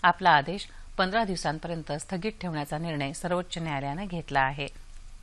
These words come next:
सीबीआयच्या वतीनं काम पाहणारे सॉलिसिटर जनरल तुषार मेहता यांनी आज न्यायालयाला सांगितलं की हा अपघात रविवारी घडला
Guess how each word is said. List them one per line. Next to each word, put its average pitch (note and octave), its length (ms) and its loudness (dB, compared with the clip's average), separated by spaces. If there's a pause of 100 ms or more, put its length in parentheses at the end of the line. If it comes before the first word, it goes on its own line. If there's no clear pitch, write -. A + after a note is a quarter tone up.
(880)
सीबीआयच्या B3+ 460 4
वतीनं A#3+ 340 -2
काम F3 320 2
पाहणारे E3 580 2
सॉलिसिटर D3 580 0
जनरल D3+ 360 -2 (340)
तुषार G3+ 340 2
मेहता D3 400 2 (360)
यांनी F#3 220 2
आज D#3+ 180 2
न्यायालयाला D#3 560 0
सांगितलं D3+ 540 -4 (460)
की A#3 100 2
हा A3 180 10
अपघात D#3+ 480 4
रविवारी F3 520 2
घडला D3+ 300 2